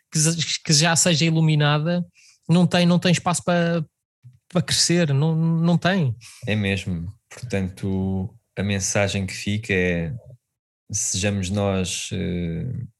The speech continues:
Speaker 2: um aspirante a mestre ou, ou um cidadão comum,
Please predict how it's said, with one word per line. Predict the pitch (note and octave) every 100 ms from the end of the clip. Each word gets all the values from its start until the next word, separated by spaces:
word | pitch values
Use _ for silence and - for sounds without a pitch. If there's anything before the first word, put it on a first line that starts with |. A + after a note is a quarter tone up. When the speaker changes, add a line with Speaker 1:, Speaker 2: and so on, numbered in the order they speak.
| _ _ -
Speaker 2:
um | G#2+
aspirante | G#2+ - A2 G#2 G2+ G2
a |
mestre | G2+ G#2 G2+ F#2+ - F2+ E2+
ou, | F#2+ F#2 F2+ F2+ F2 -
ou | F#2+
um | F#2
cidadão | - G2+ F#2+ F#2 F#2
comum, | - F#2 F#2 F#2+